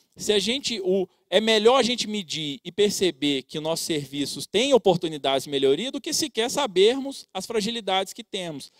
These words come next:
Então, a implantação do indicador de gestão é uma das ferramentas mais importantes.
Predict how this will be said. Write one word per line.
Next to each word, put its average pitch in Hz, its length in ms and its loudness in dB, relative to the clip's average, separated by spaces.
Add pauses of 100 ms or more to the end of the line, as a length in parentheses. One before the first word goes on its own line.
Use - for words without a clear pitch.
(340)
Então, 190 340 -2
a 226 60 0
implantação 214 640 -2
do 208 100 0
indicador 180 440 0
de 156 80 -6
gestão 160 400 -4
é - 20 0
uma 220 120 -4
das 208 160 -4
ferramentas 190 560 -4
mais 190 340 -2
importantes. 196 800 -2